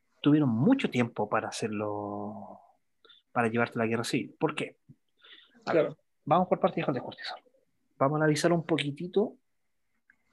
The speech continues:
Speaker 1: en la previa a la guerra civil. La guerra civil anterior parte con esto, que es la Secret
Speaker 2: Sí.
Speaker 1: War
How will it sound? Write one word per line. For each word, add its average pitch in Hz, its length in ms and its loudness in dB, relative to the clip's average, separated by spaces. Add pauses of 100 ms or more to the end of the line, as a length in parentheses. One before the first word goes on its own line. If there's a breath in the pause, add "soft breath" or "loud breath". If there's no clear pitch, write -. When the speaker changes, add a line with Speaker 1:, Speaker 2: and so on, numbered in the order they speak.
(120)
Speaker 1:
en 139 260 4
la 135 160 2
previa 196 440 0
a 151 60 2
la 151 100 2
guerra 147 180 -2
civil. - 280 -10 (760 loud breath)
La 143 80 -2
guerra 226 140 0
civil 254 260 4
anterior 226 460 2 (220)
parte 185 260 -2
con 185 140 2
esto, - 420 -6 (1040)
que 156 100 -2
es - 180 -4
la 143 100 -2
Secret 175 320 2
Speaker 2:
Sí. 175 60 -2
Speaker 1:
War 160 400 4